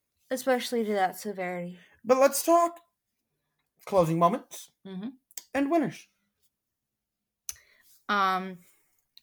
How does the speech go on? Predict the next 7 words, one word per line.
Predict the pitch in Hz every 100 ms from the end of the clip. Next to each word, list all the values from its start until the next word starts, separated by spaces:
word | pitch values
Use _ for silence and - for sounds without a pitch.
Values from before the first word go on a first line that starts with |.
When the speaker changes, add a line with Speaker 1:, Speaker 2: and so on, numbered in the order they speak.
| _
Speaker 1:
closing | - 233 254 262
moments | 240 226 226 220 -
were | 196 185 180 -
pretty | 208 214 202
nice. | 185 185 185 180 -
We | 190 190
had | 190 175 175 170 170